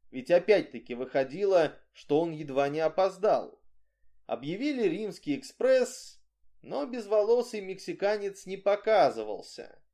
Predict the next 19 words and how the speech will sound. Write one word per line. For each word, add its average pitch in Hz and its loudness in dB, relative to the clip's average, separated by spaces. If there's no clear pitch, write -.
Поезд 190 2
подошел 123 -4
к - -20
платформе, 156 0
а 113 -4
его 123 -2
все 143 -6
нет. 175 -8
Эшенден 131 -8
не 127 -14
на 135 -4
шутку 135 -12
встревожился. 127 -6
Он 180 2
быстрыми 131 -8
шагами 131 -2
прохаживался 135 -4
по 117 -10
перрону, 170 -2